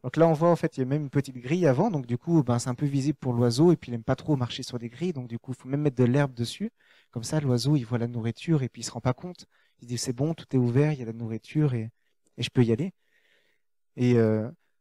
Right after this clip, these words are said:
et puis après, donc, du coup, ce qui se passe, c'est que quand l'oiseau arrive à l'intérieur, dès qu'il touche un petit peu le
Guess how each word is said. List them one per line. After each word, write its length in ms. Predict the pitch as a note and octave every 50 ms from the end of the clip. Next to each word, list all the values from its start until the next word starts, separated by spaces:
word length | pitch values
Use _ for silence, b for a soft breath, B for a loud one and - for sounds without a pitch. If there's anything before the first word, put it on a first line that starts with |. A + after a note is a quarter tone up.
| _ _ _ _ _ _ _ _
et 100 | - B2+
puis 120 | - - B2+
après, 180 | A#2 - F3+
donc, 160 | G3 F#3 D#3 B2+
du 100 | B2+ B2+
coup, 120 | - F3+
ce 80 | F#3 -
qui 100 | - B2+
se 60 | -
passe, 180 | - B3+ C#4
c'est 140 | - - C3+
que 160 | - C3 B2
quand 180 | A2+ - F3+ F#3
l'oiseau 300 | F3 F3 D#3 C#3+ D#3 D#3
arrive 260 | C#3 C3 C#3 C#3 B2
à 60 | C3
l'intérieur, 580 | A#2+ A#2+ A#2 - A#2+ G#2+ G#2+ A2+ D3 G#3 - _ _ _ _ _ _ _ _ _ _ _ _ _ _ _ _ _ _ _ _ _ _ _ - - _ _ _ _ _ _ _ _
dès 160 | - C3 C#3+ D#3
qu'il 140 | - D3
touche 240 | - - G3 F#3+ -
un 60 | D#3
petit 140 | D3 - D3+
peu 140 | - - C#3+
le 540 | C3+ B2 A#2+ A2+ A2+ A2 G#2+ G#2 G#2 A2